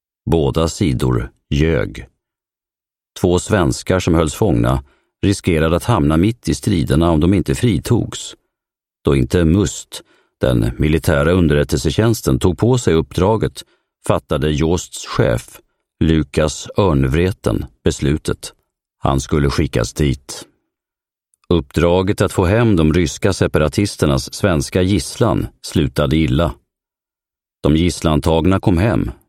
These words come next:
men själv drabbades Jost av en skottskada och var på håret att dö, eftersom den kvalificerade behandlingen dröjde.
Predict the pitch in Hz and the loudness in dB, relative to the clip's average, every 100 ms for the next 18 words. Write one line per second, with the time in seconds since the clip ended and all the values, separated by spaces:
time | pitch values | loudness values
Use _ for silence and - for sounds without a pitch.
0 | _ - 67 67 - 85 85 82 98 69 | _ -2 0 0 0 0 0 0 0 0
1 | 67 76 - 71 62 57 - - 65 60 | -2 -2 -2 -2 -2 -4 -6 -2 0 0
2 | 58 - 65 - - 85 98 - 50 - | -2 -2 -2 -4 -4 0 0 -2 -4 -6
3 | _ - 82 76 76 80 101 82 - 65 | _ 0 2 2 0 0 0 0 -2 0
4 | 101 76 55 - _ _ _ _ - 80 | 0 0 -2 -8 _ _ _ _ -2 -2
5 | - 78 82 67 71 64 82 71 69 76 | -2 -2 0 0 0 0 0 0 -2 -2
6 | 82 85 87 71 76 92 95 82 60 60 | 0 0 0 0 0 0 0 0 0 0
7 | 71 73 65 82 | 0 0 0 -2